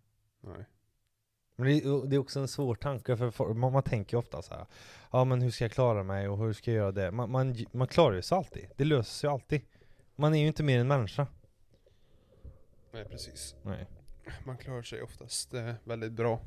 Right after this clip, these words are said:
Speaker 2: Ja, jo, men man gör det. Man, man gör det, och man ska liksom inte vara så orolig över, det, det är ju bara en nyttig grej. Jag tror inte man sitter där på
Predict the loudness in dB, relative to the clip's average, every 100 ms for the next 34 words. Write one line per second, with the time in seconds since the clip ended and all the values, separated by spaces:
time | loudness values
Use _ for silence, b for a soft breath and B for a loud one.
0 | -4 2 2 2 -2 2 4 6 4 4
1 | -4 -8 -10 _ _ _ 4 4 8 8
2 | 8 8 6 4 2 0 B B 0 2
3 | 0 0 0 0 2 2 2 0 2 2
4 | 4 6 6 6 2 2 b b b b
5 | -16 -14 -8 -2 4 6 8 6 4 0
6 | -2 -6 0 2 2 0 0 0 2 0
7 | 0 -2 -2 -4 -6 0 2 2 0 -2
8 | -2